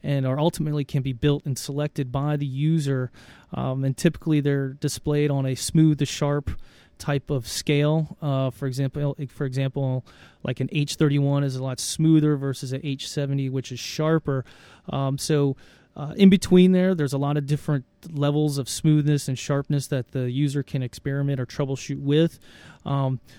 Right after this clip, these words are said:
but this is in combination with your P F O, um, uh, filter that's already applied into the image, and thus able,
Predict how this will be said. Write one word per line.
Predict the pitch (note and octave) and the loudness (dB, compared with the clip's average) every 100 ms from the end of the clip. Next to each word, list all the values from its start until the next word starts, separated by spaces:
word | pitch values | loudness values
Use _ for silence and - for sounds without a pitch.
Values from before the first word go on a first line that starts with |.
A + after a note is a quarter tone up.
| - | -2
but | D3 D3+ | -2 4
this | D#3+ D#3+ | 2 2
is | C#3 - | -2 -2
in | F3 C3 - | -2 -2 -2
combination | - D3 D3 D3 - C#3 | -2 0 2 0 0 -2
with | C#3 - | -2 -4
your | C#3 | -8
P | B2+ - E3 | -8 -6 -2
F | C#3 - | -2 -2
O, | D3+ C#3+ C3+ - | -2 0 -2 -4
um, | D#3+ C3+ B2+ A#2+ _ _ _ _ _ - - - D#3+ - E3 | -8 -6 -6 -8 _ _ _ _ _ -20 -18 -14 -16 -12 -8
uh, | B2+ | -6
filter | - E3+ - C#3+ | -2 -2 0 -4
that's | C3 - | -4 -4
already | C3+ B2+ | -4 -4
applied | - C#3 C3+ C3+ | -6 -6 -4 -4
into | C3+ B2+ | -4 -6
the | B2+ | -4
image, | D3+ D#3 C3+ - - - D#3+ - | 0 2 2 -2 -16 -20 -20 -2
and | D3+ D#3+ | 2 4
thus | F3+ - | 2 0
able, | E3+ E3 D#3 C#3+ | 0 2 2 -2